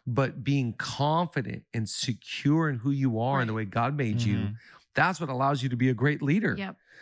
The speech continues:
Speaker 3: Yeah.
Speaker 1: Um, another Craig Groeschel line, right? He always says at the end, is it, "Be, be yourself."
Speaker 2: Yep.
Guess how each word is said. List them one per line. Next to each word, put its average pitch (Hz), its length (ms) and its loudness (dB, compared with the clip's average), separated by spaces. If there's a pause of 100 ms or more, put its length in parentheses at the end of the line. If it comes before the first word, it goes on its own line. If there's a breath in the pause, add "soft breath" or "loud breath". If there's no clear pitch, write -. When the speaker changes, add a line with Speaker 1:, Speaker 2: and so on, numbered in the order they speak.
(180 loud breath)
Speaker 3:
Yeah. 131 300 4
Speaker 1:
Um, 123 260 -2 (480)
another 135 380 2
Craig 139 240 0
Groeschel 160 380 -2
line, 110 240 -2
right? 117 260 0
He - 80 -2
always 123 160 0
says 127 220 0
at 117 80 0
the 120 100 2
end, 127 380 -2
is - 140 -12
it, - 180 -2
"Be, 139 100 0
be 143 280 0
yourself." 160 600 0
Speaker 2:
Yep. 196 220 -4